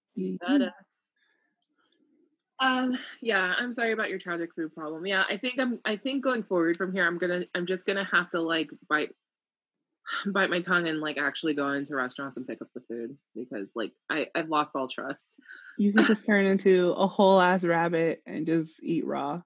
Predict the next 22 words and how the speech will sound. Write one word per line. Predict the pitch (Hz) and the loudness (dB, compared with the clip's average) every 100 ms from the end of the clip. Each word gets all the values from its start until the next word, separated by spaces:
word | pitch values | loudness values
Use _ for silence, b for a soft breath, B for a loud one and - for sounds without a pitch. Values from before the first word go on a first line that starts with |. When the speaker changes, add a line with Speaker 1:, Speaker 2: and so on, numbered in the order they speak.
| _ _ _ _ - | _ _ _ _ 0
Speaker 2:
Yeah, | 202 170 - | 2 4 4
or | 247 247 | 6 8
I | 285 | 6
can | 294 311 | 4 6
just | 330 - | 4 4
cook, | - 240 - | -2 -2 0
but | 208 | 2
I | 202 | 2
didn't | 196 208 208 196 | 6 4 4 2
wanna | 180 | -2
cook | 175 196 - - - | -2 -8 -8 -18 -8
today. | 147 170 - _ b b | -6 -6 -12 _ b b
I'm | 220 | 8
Speaker 1:
No. | 240 233 240 | 10 8 6
Speaker 2:
so | 220 214 | 4 4
tired. | - 202 208 156 151 | 4 4 4 2 2
It's | 196 - - - | 0 -2 -12 -10
<laughs> | 160 | 4
Friday. | 277 - 196 180 | 6 6 4 2
I'm | 185 - | -2 -6
so | 254 269 - | -8 -8 -4
tired. | 285 277 285 233 196 | -4 -2 -2 -2 -4